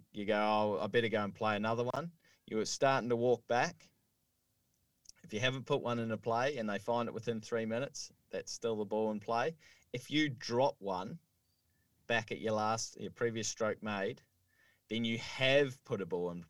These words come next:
play, and that new ball into play is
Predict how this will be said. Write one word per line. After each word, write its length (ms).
play, 420
and 160
that 180
new 240
ball 240
into 160
play 460
is 540